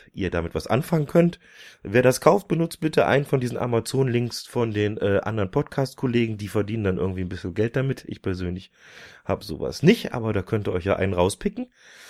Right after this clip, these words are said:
und dann darüber bestellen. Also ich werde mir das Ding auf jeden Fall holen. Hab da schon klare Vorstellung, bei welchem meiner Podcast-Projekte ich das wahrscheinlich gebrauchen werden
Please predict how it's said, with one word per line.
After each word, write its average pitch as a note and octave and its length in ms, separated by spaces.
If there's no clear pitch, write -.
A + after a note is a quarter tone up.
und A#2+ 400
dann G2 160
darüber F#2 400
bestellen. G2+ 680
Also A#2 200
ich - 120
werde C3 160
mir B2 60
das G#2+ 160
Ding A2+ 240
auf F#2 120
jeden G#2 220
Fall C#3+ 260
holen. F#3 440
Hab - 160
da A#2 120
schon A2+ 300
klare A2 340
Vorstellung, C3+ 840
bei G#2+ 200
welchem A#2+ 540
meiner G#2+ 340
Podcast-Projekte A#2+ 1000
ich G#2+ 120
das G2+ 220
wahrscheinlich G2 540
gebrauchen F#2 640
werden F2 360